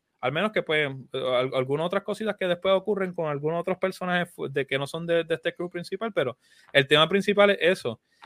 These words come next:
Y en, en Wano, o sea, lo que puso a Luffy a esto fue que su amigo, unos amigos que él había hecho,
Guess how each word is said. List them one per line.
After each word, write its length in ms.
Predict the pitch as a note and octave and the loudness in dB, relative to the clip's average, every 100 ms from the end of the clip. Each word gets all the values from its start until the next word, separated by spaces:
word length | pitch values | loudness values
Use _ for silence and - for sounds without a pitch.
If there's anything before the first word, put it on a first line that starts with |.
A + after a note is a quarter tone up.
| - | -18
Y 220 | - E3 F#3 | 0 6 8
en, 200 | F3 F3 | 8 4
en 380 | E3+ E3+ E3 D#3 | 6 6 4 0
Wano, 640 | E3+ A#3 C4+ A#3+ F#3+ F3+ F#3+ | 2 4 4 4 2 0 -4
o 80 | - | -2
sea, 300 | F3 D#3+ - | 2 2 0
lo 280 | C#3+ D3+ D#3 | 0 2 6
que 160 | D#3+ | 4
puso 400 | D#3 F3 F#3 A3+ | 4 0 2 6
a 80 | A3+ | 6
Luffy 280 | A#3+ A#3+ A#3 | 4 0 2
a 120 | C#4 | 2
esto 320 | C#4 - F3 | 0 -2 -4
fue 200 | D#3 G3+ | 0 0
que 120 | A3 | 0
su 180 | F#3+ D#3 | -2 -2
amigo, 640 | D3 D3 B3 C4 F3+ G3+ B3 _ _ _ _ - | 0 0 0 4 4 4 0 _ _ _ _ -8
unos 200 | A3 D#3 | -6 -2
amigos 340 | D#3 F3 F3 | 0 0 0
que 80 | F#3 | 2
él 80 | F3 | 2
había 380 | F3 G3 B3 | 4 4 4
hecho, 380 | C4+ - E3+ G3 | 2 0 -2 -4